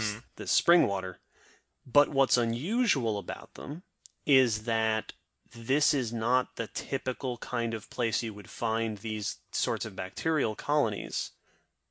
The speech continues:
Speaker 2: Some of the most famous places for stromatolites today, like Shark Bay, Australia, the water is hyper salty.
Speaker 1: Yeah.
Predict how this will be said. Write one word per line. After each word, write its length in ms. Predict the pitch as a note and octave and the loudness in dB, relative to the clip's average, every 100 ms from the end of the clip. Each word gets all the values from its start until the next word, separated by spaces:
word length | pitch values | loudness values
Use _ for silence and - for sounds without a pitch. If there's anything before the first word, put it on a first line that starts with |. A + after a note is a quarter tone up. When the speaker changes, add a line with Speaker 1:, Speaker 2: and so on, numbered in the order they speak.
| _ | _
Speaker 2:
Some 220 | - D#3 D3+ | 6 8 8
of 60 | |
the 60 | D3+ | 6
most 260 | B2 A2+ | 4 2
famous 380 | - D3 C#3+ C3 | 0 2 4 2
places 600 | - - C3+ B2 - A#2 A2+ | -2 -2 0 0 0 -2 -4
for 180 | - | -4
stromatolites 720 | A2+ - A2+ A2+ A2 G2 G#2+ - | -6 -4 -2 0 0 -4 -4 -6
today, 460 | - C3 C3 A2 | 2 4 6 6
like 240 | G#2+ G2+ - | 2 -2 -2
Shark 480 | - - A2 - | -4 -2 -2 -2
Bay, 200 | - A2+ | 0 2
Australia, 760 | G#2 G2+ - A#2 A2 C3 C#3+ E3+ _ _ _ _ _ _ - | 2 0 -4 0 0 2 0 -2 _ _ _ _ _ _ -16
the 220 | A2+ A#2 | -2 0
water 520 | G#2+ A#2 D3 C#3 B2+ | 2 8 8 8 6
is 200 | A2 G#2 | 2 -2
hyper 640 | - - - B2+ A#2+ A#2 | -6 -8 2 2 2 0
salty. 500 | G#2+ A2 F#2+ - - - - _ - | 0 -2 -4 -10 -18 -20 -20 _ -12
Speaker 1:
Yeah. 340 | G#2+ G#2 G2+ | -2 0 0